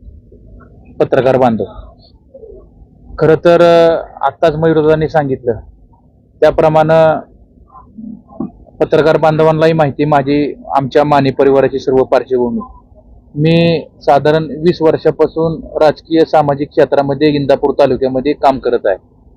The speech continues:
आणि हे सामाजिक राजकीय काम करत असताना,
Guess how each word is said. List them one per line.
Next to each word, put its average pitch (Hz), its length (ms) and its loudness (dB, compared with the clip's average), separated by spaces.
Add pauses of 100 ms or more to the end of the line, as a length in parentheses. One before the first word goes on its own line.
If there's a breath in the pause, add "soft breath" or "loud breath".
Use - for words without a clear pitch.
(640)
आणि 156 480 -2
हे 185 280 4
सामाजिक 160 640 0
राजकीय 160 400 0
काम 147 260 0
करत 147 260 0
असताना, 135 360 0